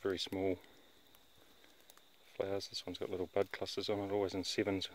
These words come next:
with a central six with one in the centre.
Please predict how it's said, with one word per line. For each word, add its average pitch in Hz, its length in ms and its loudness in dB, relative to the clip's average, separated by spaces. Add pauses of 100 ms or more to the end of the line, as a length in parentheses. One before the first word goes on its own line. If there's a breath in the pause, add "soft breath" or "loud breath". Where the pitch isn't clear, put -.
(120)
with 98 120 -4
a 90 60 -8
central 101 480 0 (1700 loud breath)
six - 360 0
with - 140 -6
one 90 120 -2
in 87 120 -2
the 90 60 -2
centre. 95 400 -2